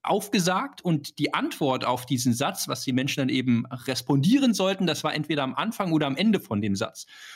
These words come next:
Und man hat festgestellt, selbst wenn's am Anfang war, also die Leute haben das immer so als schon in ihre Antwortplanung aufgegriffen, damit man nicht erstmal nachdenken muss groß, sondern man hört zu,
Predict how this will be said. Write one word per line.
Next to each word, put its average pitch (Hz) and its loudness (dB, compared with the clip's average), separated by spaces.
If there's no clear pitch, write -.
Und 160 0
man 165 2
hat 180 -2
festgestellt, 180 0
selbst 190 -2
wenn's 220 0
am 160 -2
Anfang 156 -2
war, 131 -2
also 160 0
die 165 2
Leute 196 2
haben 190 2
das 185 0
immer 233 4
so 190 2
als 160 -2
schon 190 4
in 185 6
ihre 160 -2
Antwortplanung 180 0
aufgegriffen, 135 0
damit 175 2
man 175 4
nicht 190 2
erstmal 160 2
nachdenken 175 0
muss 175 0
groß, 170 0
sondern 156 0
man 147 0
hört 127 0
zu, 277 4